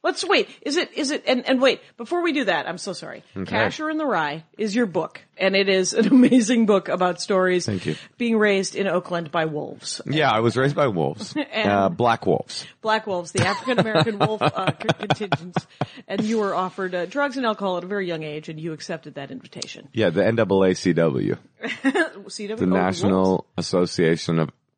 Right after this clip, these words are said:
Speaker 1: Nice.
Speaker 2: I don't
Speaker 1: Did he
Speaker 2: know.
Speaker 1: do it?
Speaker 2: Wolves. Uh,
Speaker 1: Right.
Speaker 2: something wolves. Uh,
Speaker 1: You
Speaker 2: something,
Speaker 1: got colored
Speaker 2: something wolves.
Speaker 1: people and some wolves, and there's some national association.
Speaker 2: Something happened. Yeah.
Speaker 1: Excellent. So, and then, um, so Kasher in the Rye, a book that is available on Amazon and probably on your website,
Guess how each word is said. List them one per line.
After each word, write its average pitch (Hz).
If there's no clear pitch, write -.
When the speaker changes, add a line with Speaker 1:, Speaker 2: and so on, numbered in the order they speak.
Speaker 1:
Nice. 185
Speaker 2:
I 104
don't 92
Speaker 1:
Did 71
he 71
Speaker 2:
know. 85
Speaker 1:
do 104
it? 110
Speaker 2:
Wolves. 71
Uh, -
Speaker 1:
Right. 143
Speaker 2:
something 139
wolves. 87
Uh, 117
Speaker 1:
You 87
Speaker 2:
something, 120
Speaker 1:
got -
colored 117
Speaker 2:
something -
wolves. 90
Speaker 1:
people 254
and 233
some 202
wolves, 196
and 190
there's 175
some 190
national 180
association. 165
Speaker 2:
Something 143
happened. 98
Yeah. 78
Speaker 1:
Excellent. 185
So, 240
and 240
then, 240
um, 180
so 220
Kasher 269
in 254
the 226
Rye, 185
a 175
book 185
that 190
is 165
available 165
on 151
Amazon 147
and 147
probably 185
on 170
your 160
website, 180